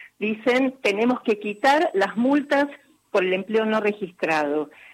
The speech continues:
Entonces, ¿de qué estamos hablando cuando hablamos de industria del juicio? Hablamos de una persona que estuvo un determinado tiempo en un trabajo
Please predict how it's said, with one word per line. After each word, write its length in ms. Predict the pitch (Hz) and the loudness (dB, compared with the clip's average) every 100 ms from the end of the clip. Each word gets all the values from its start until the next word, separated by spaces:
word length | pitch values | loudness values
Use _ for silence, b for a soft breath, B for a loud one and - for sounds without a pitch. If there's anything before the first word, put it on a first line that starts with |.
| B | B
Entonces, 440 | 226 269 311 339 320 - | -6 0 2 2 -2 -6
¿de 480 | - - - 175 196 | -16 -14 -12 -4 -4
qué 100 | 311 | -4
estamos 280 | - 294 - | 0 0 2
hablando 380 | 202 175 165 156 | 0 2 0 0
cuando 180 | 160 156 | 0 0
hablamos 260 | 165 170 | -2 -4
de 60 | 170 | -4
industria 380 | 160 170 - 160 | -4 -6 -8 -10
del 140 | 156 | -10
juicio? 680 | - 170 156 - 165 147 147 B B B | -8 -4 -4 -4 -2 -2 -2 B B B
Hablamos 400 | 185 214 262 262 | 0 2 0 0
de 60 | |
una 140 | 262 247 | 0 0
persona 560 | 254 240 277 202 160 | 0 0 -2 0 -2
que 380 | 151 233 196 156 - | 0 0 2 0 -6
estuvo 580 | 170 - 220 170 160 | -8 -2 0 2 0
un 140 | - 202 | -2 -4
determinado 520 | 202 202 202 226 226 | -4 -4 -4 -4 -4
tiempo 300 | 226 254 247 | 0 0 2
en 100 | 226 | 0
un 120 | 233 | 0
trabajo 640 | 233 226 214 175 - 156 139 | 0 2 2 0 -2 -4 -4